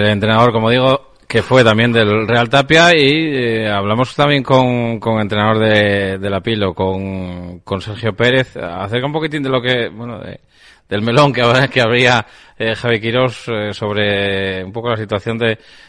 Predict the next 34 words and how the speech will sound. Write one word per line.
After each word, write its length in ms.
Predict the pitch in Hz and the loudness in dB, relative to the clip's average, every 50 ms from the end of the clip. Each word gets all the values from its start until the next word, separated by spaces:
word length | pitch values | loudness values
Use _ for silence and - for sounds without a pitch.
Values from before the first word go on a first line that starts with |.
| _ _ - | _ _ -10
de 380 | - 98 104 104 101 101 98 95 | -6 -4 -4 -2 -2 -2 -4 -4
la 120 | 101 104 | -4 -4
diferencia, 520 | 107 98 - 110 120 131 123 101 98 95 | -4 -4 -4 -2 -2 -2 -2 -4 -6 -6
¿no? 120 | 101 110 113 | -4 -6 -6
entre, 520 | 107 98 104 98 98 98 98 95 92 92 | -6 -6 -6 -4 -4 -6 -6 -8 -10 -12
entre 480 | 95 90 - 104 101 98 95 95 95 92 | -12 -12 -10 -8 -6 -6 -6 -6 -8 -6
la 120 | 98 98 | -8 -8
gestión 320 | 92 101 95 - 117 110 110 | -8 -10 -10 -10 -8 -8 -6
de, 340 | 113 110 104 101 101 98 | -6 -4 -4 -6 -6 -8
del 200 | 95 101 104 101 | -8 -8 -8 -6
grupo, 540 | 98 104 110 117 117 113 127 127 127 123 120 | -6 -6 -6 -8 -6 -4 -4 -2 -2 -2 -4
del 160 | 117 110 101 | -6 -8 -8
futbolista 420 | 90 - 98 95 98 107 - - 113 | -10 -12 -12 -12 -12 -10 -8 -6 -4
de, 340 | 110 107 104 104 101 92 73 | -2 -2 -2 -4 -4 -6 -8
de 160 | 85 - 98 | -10 -8 -8
antaño, 560 | 98 98 92 95 - 113 120 120 120 123 113 | -8 -8 -8 -8 -6 -6 -6 -6 -8 -12 -12
no 220 | 104 98 98 104 104 | -14 -12 -10 -8 -6
voy 80 | 107 113 | -4 -4
a 20 | |
decir 300 | 113 107 117 110 107 113 _ | -6 -6 -8 -10 -12 -10 _
tan 160 | - 107 104 | -8 -6 -6
antaño, 480 | 104 101 98 92 - 110 107 104 101 | -6 -8 -8 -8 -6 -6 -6 -6 -8
tan 160 | 95 104 98 98 | -8 -8 -8 -8
antaño, 360 | 98 95 98 113 120 123 113 | -8 -8 -8 -8 -8 -8 -8
porque 160 | 98 95 101 | -8 -8 -8
eso 120 | 98 101 | -8 -8
suena 300 | 98 104 104 107 104 101 _ _ - - - - - - | -8 -8 -8 -8 -10 -12 _ _ -20 -20 -20 -20 -14 -10
a 120 | 113 98 | -10 -10
que 80 | 92 92 | -8 -8
somos 280 | - 110 107 104 98 | -8 -6 -6 -6 -6
mayores 360 | 107 101 98 107 117 107 101 | -4 -4 -4 -2 -2 -4 -4
o 100 | 95 95 | -6 -8
somos 240 | 98 104 104 101 98 | -8 -8 -6 -6 -4
viejos, 320 | 110 117 120 - 139 131 | -4 -4 -4 -4 -6 -8